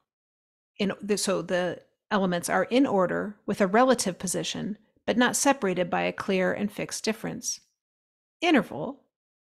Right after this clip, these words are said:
so these elements are in order with equal and meaningful value between the intervals. Numerical, which would use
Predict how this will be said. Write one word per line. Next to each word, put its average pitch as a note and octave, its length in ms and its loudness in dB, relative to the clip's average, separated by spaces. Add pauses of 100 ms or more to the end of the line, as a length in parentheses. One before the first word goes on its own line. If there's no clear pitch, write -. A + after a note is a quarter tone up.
(260)
so G3 240 0
these G3 260 0
elements F3 380 -4
are F3+ 180 -2
in C#4 160 4
order E3 500 -2 (120)
with G#3 160 -2
equal G#3 360 0
and F#3+ 180 0
meaningful F#3 480 -2
value F#3+ 560 0 (320)
between A3 400 0
the - 100 -4
intervals. - 640 -10 (520)
Numerical, A#3+ 880 4
which - 200 -4
would F#3+ 120 0
use F#3 260 0